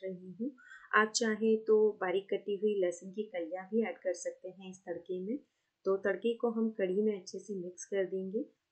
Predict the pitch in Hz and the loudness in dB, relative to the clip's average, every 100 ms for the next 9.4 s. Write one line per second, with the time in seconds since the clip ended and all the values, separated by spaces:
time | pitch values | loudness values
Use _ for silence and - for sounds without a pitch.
0 | - 180 165 175 208 202 196 190 - 185 | -2 0 2 2 2 2 0 -2 -2 -8
1 | 180 220 285 _ _ - 190 196 190 202 | -6 -8 -8 _ _ -2 0 2 0 -2
2 | 208 269 240 233 220 220 233 220 - 226 | 0 0 0 0 2 2 0 -4 0 0
3 | 196 170 170 185 196 196 214 208 185 175 | 0 -4 -4 -8 -8 -8 -10 -4 0 2
4 | 185 185 180 180 _ _ - 220 226 220 | 2 -2 -12 -12 _ _ 0 0 6 6
5 | 220 226 220 208 - 208 185 185 202 175 | 6 4 2 2 2 0 0 -4 -4 0
6 | 160 156 180 185 196 226 _ _ - 190 | -2 -2 -8 -8 -16 -16 _ _ -4 -2
7 | 190 214 220 226 220 214 214 - 175 - | 4 4 4 0 -2 0 -2 -4 -8 -4
8 | 208 - 175 190 185 180 185 180 185 185 | -2 2 0 0 -4 -4 -4 0 0 0
9 | 185 196 185 214 | -2 -4 -6 -6